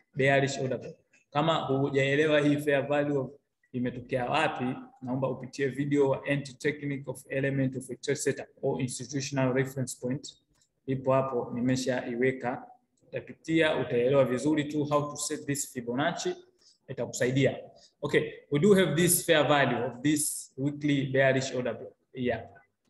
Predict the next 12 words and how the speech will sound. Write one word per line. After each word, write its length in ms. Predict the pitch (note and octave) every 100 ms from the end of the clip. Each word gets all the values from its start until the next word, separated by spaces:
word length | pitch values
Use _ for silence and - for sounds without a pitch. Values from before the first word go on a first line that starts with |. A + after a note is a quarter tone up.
| _ _ _ _ _ _ _ _ _ _ _ _ _ _ -
So 120 | A#2
this 240 | A#2+ C3
is 120 | B2 A2+
a 80 |
fair 200 | A2 A2+ -
value. 360 | C#3 F3 G3 G#3+ - - _ _ _ _ _ _ _ _ _ _ _ _ _ _
So 380 | C#3+ C#3 - - -
price 420 | E3+ F#3+ G3+ G3+ - - _
ina, 260 | D#3 D3 -
ina 160 | D3 C#3+
buy 240 | D#3 D#3+ C#3
hapa. 440 | B2+ A#2 B2 -